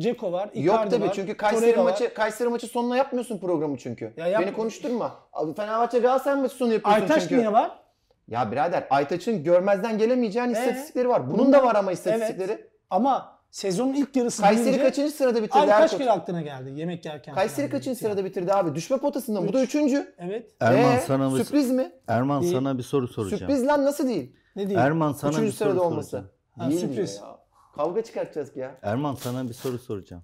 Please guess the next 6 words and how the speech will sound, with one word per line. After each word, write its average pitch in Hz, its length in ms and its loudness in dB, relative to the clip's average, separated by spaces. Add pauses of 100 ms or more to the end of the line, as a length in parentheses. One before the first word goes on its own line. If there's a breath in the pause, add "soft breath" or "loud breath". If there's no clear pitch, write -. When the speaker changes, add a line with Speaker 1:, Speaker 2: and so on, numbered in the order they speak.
(140)
Speaker 2:
Evet 160 260 -10
abi. 92 180 -20 (800 soft breath)
Speaker 3:
Bugün 147 280 -2
bir 127 100 -4
takımın 135 500 -2
var. 123 180 -4